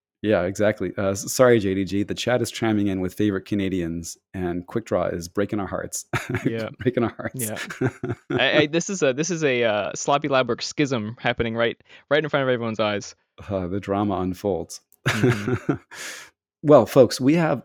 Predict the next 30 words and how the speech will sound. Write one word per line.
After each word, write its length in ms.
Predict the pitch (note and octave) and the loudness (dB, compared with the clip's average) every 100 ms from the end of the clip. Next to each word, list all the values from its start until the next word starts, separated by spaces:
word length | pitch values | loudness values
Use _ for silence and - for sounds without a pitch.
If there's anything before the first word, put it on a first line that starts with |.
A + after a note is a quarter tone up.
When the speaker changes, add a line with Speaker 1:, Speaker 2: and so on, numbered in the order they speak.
| - | -4
Speaker 1:
uh, 400 | A2 G2+ G2 F#2 | 0 2 2 0
a 100 | G2+ | -4
super 300 | G2+ - C#3 | -4 -4 -4
fun 360 | A2+ G#2+ F#2+ F#2 | -4 -2 -2 -4
episode 680 | G2+ - - - F#2 F#2+ F2+ | -8 -8 -8 -4 -4 -4 -6
in 100 | G#2 | -8
store. 340 | - F#2+ G#2 - | -6 -6 -2 2
Actually, 380 | F3+ B2+ B2+ | 4 4 2
uh, 280 | - G2+ G#2 A2 _ - - | 0 -6 -8 -12 _ -20 -4
you 80 | B2+ | 0
know, 80 | A2 | 2
one 240 | G#2 A#2 | 2 2
of 100 | C3+ | 2
our 120 | A2+ F#2+ | 2 2
goals 520 | G#2 G2+ G2+ G2+ G2 - | 2 2 2 -2 -6 -6
with 160 | A2+ - | -6 -2
this 180 | F#3+ - | 0 0
season 420 | E2+ D#2+ G2+ C#3+ | 0 -4 -6 -6
is 140 | G#2 F#2+ | -8 -6
to 120 | G2+ | -4
revisit 440 | F#2 G#2 G2 F#2+ | -2 -2 -2 -6
some 260 | - G2+ F#2+ | -6 -6 -6
of 180 | F2+ E2+ | -8 -8
the, 400 | F#2+ F2+ F2 F2 - | -6 -4 -6 -8 -12
uh, 260 | G2 F2 E2+ - | -14 -12 -14 -6
topics 420 | G2+ F#2+ F#2+ - | -4 -4 -6 -8
that 100 | F2 | -6
have 100 | E2+ | -6
been 140 | F2+ | -8
popular 560 | - D3+ C#3+ C3 C3 | -2 0 2 2 2